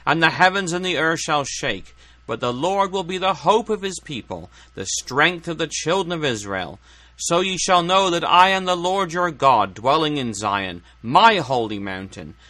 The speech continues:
Then shall Jerusalem be holy, and there shall no stranger pass through her any more." Zechariah also states in chapter fourteen, verse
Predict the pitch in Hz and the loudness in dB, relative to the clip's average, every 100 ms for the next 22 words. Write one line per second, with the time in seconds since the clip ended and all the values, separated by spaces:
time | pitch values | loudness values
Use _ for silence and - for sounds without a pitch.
0 | _ 107 147 175 165 - 123 98 104 104 | _ -2 0 0 -2 0 -2 -2 -6 -6
1 | 101 - 107 101 98 90 113 107 92 90 | -6 -8 -10 -8 -12 -6 -4 -4 -6 -12
2 | - - - 117 131 131 135 127 143 190 | -16 -18 -8 -2 -2 -2 -4 -2 -2 -2
3 | 190 - 156 120 101 101 - 120 117 - | -4 -4 -4 -4 -4 -10 -2 -2 -2 -6
4 | 120 117 117 - 139 147 139 120 95 87 | -10 -4 -6 -4 -4 -4 -2 -2 -2 -6
5 | _ _ _ _ - - - 175 175 170 | _ _ _ _ -20 -20 -4 4 4 4
6 | 156 151 147 139 - _ - 190 196 - | 4 6 4 0 -4 _ 4 4 4 -2
7 | 110 - - 117 135 135 117 139 131 131 | -4 -4 -4 -4 -4 -8 -2 -2 -2 -6
8 | - 139 127 139 127 131 127 | -2 -2 -2 -6 -6 -6 -6